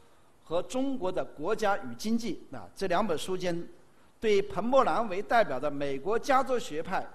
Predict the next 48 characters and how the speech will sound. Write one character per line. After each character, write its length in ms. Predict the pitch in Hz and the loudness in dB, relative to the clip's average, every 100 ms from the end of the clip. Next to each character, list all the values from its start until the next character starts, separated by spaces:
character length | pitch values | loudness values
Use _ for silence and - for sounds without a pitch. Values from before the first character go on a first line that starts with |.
| - | -18
着 240 | - 175 254 | -10 -4 -2
力 180 | 277 | -2
于 120 | 180 165 | -6 -10
经 260 | - 294 | -8 -8
济 140 | 262 185 | -6 -6
资 200 | - 208 | -4 -2
源 260 | 143 139 - - | 0 -2 -6 -8
和 180 | - 202 | 0 0
生 240 | - 285 | 4 4
产 160 | 285 - | 4 2
关 240 | 180 254 | 2 2
系 140 | 277 220 | 2 0
的 80 | |
观 240 | 151 180 185 | 2 2 2
点 180 | 147 95 | 0 -6
提 180 | - 160 | -8 -4
出 120 | 170 | 0
了 100 | 185 | 0
挑 240 | - - 104 | 0 -6 -2
战。 240 | 165 135 - - - - - - - | 0 0 -4 -20 -20 -20 -20 -20 -20
他 220 | - 208 214 | 0 4 4
分 260 | 269 320 | 2 0
析 140 | 311 247 | 2 4
了 140 | 175 | 4
中 260 | 156 294 294 | 2 0 2
英 200 | 294 277 | 4 4
两 180 | 196 131 | 2 0
国 140 | 127 202 | -4 -2
的 100 | 180 | -2
基 260 | - 269 | -4 -8
础 160 | 285 156 | -8 -8
结 220 | 131 151 | -6 -2
构 160 | 196 202 | 0 0
的 80 | 139 262 | -2 -4
硬 160 | 254 | -4
件 160 | 208 175 | -2 -4
设 220 | - 175 | -2 -4
施， 260 | - 180 175 - - - _ - | -4 -6 -8 -12 -20 -20 _ -20
这 140 | - 262 | -2 0
些 180 | - 214 | 4 4
包 220 | 214 208 | 6 6
括 180 | 196 156 | 6 4
金 300 | - 277 277 | 4 4 4
融 120 | 214 | 4
财 240 | 190 - 190 | 0 -2 -2
政 160 | 233 | 0
状 220 | 175 190 | 2 2
况、 260 | 143 143 101 | 2 -2 -4